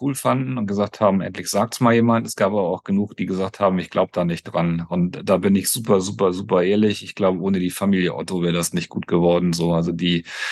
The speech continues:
ich habe das große Glück, ähm, dass ich, ähm, durch vorherige strategische Projekte, vor allem, äh, mit Benjamin Otto, relativ, ähm, viel Kontakt hatte, ähm, durch diese, durch die, also durch den Aufbau von About You.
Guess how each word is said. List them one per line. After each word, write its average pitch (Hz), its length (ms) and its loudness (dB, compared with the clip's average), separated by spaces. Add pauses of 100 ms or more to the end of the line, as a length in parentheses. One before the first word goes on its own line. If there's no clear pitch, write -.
(340)
ich - 40 2
habe 104 100 6
das - 160 2
große - 320 2
Glück, 107 420 0
ähm, 90 520 2
dass 95 180 -2
ich, - 340 -2
ähm, 85 280 2
durch 87 240 -2
vorherige 95 440 4
strategische 104 640 0
Projekte, 95 480 -2
vor - 240 -4
allem, 85 380 0
äh, 78 100 -8
mit 85 220 -4
Benjamin 95 400 2
Otto, 92 240 -8
relativ, 90 720 -2
ähm, 85 420 4
viel 120 280 6
Kontakt - 520 -2
hatte, 98 360 0 (520)
ähm, 85 460 0
durch 92 200 -4
diese, 87 360 0
durch - 380 -6
die, - 160 -2
also 90 120 0
durch 85 160 -2
den 92 100 6
Aufbau 90 340 4
von 92 200 -2
About 87 280 -2
You. 117 320 2